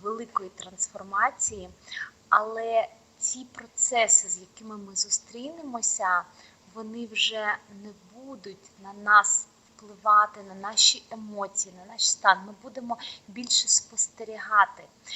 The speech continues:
Хтось, в кого ще є недопрацьована карма, звичайно, буде допрацьовувати.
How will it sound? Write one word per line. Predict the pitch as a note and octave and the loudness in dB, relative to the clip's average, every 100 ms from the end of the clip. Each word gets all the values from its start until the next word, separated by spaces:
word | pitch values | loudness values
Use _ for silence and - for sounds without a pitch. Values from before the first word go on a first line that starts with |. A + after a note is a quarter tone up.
| - - | -10 -6
Хтось, | - - - D4 D#4 F#4+ - - | -2 -2 -2 -2 0 4 2 0
в | - - | -8 -6
кого | C4 A#3+ | -4 -2
ще | A#3+ - - B3 | 4 4 4 2
є | A3 A3+ | -4 -2
недопрацьована | G#3+ F#3+ G3+ - - - A3 F#3+ F3+ F3 | -4 -6 -16 -18 -14 -6 -4 -4 -10 -4
карма, | - G#3+ B3+ B3 - - _ - | 2 4 4 -2 -2 -16 _ -8
звичайно, | G3 A3 - G3+ G3+ F#3 | -6 0 2 2 0 -10
буде | G3+ F#3+ | -16 -16
допрацьовувати. | G3 - G3 G3 - F#3 F3+ F3 - | -16 -14 -12 -8 -4 -4 -4 -6 -6